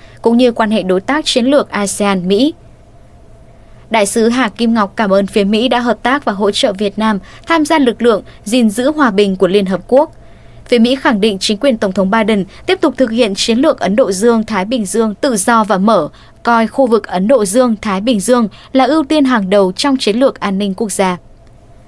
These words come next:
Các quan chức Mỹ khẳng định bảo đảm tự do hàng hải,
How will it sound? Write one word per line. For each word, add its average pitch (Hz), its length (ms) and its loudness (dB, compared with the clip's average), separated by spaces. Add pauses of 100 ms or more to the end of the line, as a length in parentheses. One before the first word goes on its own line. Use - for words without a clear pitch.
(720)
Các 262 160 -2
quan 240 140 0
chức 269 160 -2
Mỹ 233 180 0
khẳng 214 260 -2
định 196 180 2 (240)
bảo 226 200 2
đảm 208 260 0
tự 208 200 0
do 226 140 -2
hàng 208 220 0
hải, 196 280 0